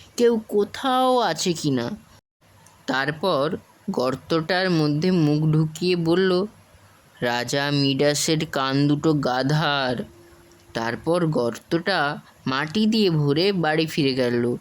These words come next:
তার সমস্যা মিটল। এদিকে হলো কি, সেই মাটিতে কিছুদিন পর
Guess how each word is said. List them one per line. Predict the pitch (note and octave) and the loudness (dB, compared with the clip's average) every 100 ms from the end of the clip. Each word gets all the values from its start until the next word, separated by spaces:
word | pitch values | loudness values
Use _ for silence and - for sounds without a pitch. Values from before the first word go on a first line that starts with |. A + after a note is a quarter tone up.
| _ - - - | _ -20 -20 -6
তার | G#3+ A3+ | -2 0
সমস্যা | A3 B3 A3+ A#3+ - B3 | 0 0 0 0 0 0
মিটল। | A3+ A3 G#3 G3+ A3+ _ _ - - - - - - | 2 0 0 -2 -4 _ _ -20 -20 -20 -20 -14 -6
এদিকে | B2 D3 G3+ | -2 0 2
হলো | G#3 B3 C4 | 4 4 4
কি, | C4 G#3 A3+ - - _ - | 2 0 -2 -6 -20 _ -16
সেই | - - C#3+ | -4 0 2
মাটিতে | D3 E3 F3+ A3+ G3 | 2 0 -2 0 2
কিছুদিন | F3 - C#3 F3 D#3+ F3+ F#3+ | 0 -2 -2 0 0 2 0
পর | F#3 G#3+ G3 F#3+ | 0 0 0 0